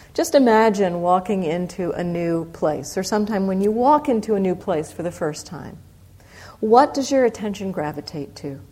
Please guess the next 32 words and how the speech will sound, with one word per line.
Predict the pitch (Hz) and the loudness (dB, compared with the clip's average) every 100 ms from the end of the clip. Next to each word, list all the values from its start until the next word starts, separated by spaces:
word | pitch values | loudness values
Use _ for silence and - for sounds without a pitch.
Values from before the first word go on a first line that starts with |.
| - - - - - - | -20 -20 -20 -20 -20 -4
Does | 196 208 | 2 4
it | 190 | 4
gravitate | 196 214 254 277 254 233 - - | 6 6 6 2 2 2 2 -4
to, | - 214 202 196 190 190 - - - - - - - | -2 2 4 2 -2 -6 -20 -20 -20 -20 -20 -20 -14
"Oh, | 254 302 | -10 -8
I | 160 | -8
like | 151 180 302 330 | -6 -6 -8 -8
the | 208 | -8
way | 180 170 | -6 -6
this | 165 165 185 | -6 -10 -8
room | 180 165 | -8 -10
feels. | - 180 170 139 139 - - - - - - - - - - - _ - _ - - - - - - - - - | -10 -10 -8 -10 -12 -18 -20 -20 -20 -16 -8 -8 -8 -14 -20 -20 _ -20 _ -20 -20 -20 -20 -20 -20 -20 -20 -18
It's | - | -8
nice, | 233 277 - | -2 -2 -2
it's | 214 - - | -4 -6 2
very | 294 294 | 4 4
simple. | - - 226 208 - 160 139 156 - | 2 -2 -4 -4 -2 0 0 -6 -12
I | 185 | -12
like | 202 247 247 | -10 -8 -8
the | |
simplicity | - 220 196 - - 202 - 202 190 165 | -6 -6 -6 -8 -6 -6 -6 -8 -6 -6
of | 156 | -6
this | 156 151 - | -8 -10 -12
room. | 156 147 147 | -10 -10 -10
And | 170 | -12
the, | 185 | -12
the, | - 254 - - - - - | -8 -10 -10 -20 -20 -20 0
the, | 220 220 - 180 | 2 2 -4 2
the, | 202 220 208 208 - - - - - 220 | 6 6 6 -2 -20 -20 -20 -20 -16 -8
you | |
know, | 208 208 | -6 -4
the, | 202 | -6